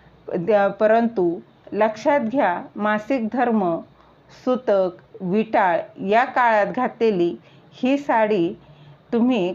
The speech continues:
घालायची नाही. हा नियम मात्र नक्की पाळा व आनंदाने वटपौर्णिमा साजरी करा.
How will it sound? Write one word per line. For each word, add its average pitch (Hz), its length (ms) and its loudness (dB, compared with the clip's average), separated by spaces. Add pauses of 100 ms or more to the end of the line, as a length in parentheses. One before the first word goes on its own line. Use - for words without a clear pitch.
घालायची 208 540 2
नाही. 196 360 0 (520)
हा 269 220 0
नियम 233 380 2
मात्र 214 380 0 (100)
नक्की 196 440 -2
पाळा 175 380 0 (640)
व 196 100 0
आनंदाने 208 880 2 (600)
वटपौर्णिमा 202 1120 0
साजरी 208 520 0
करा. 170 340 0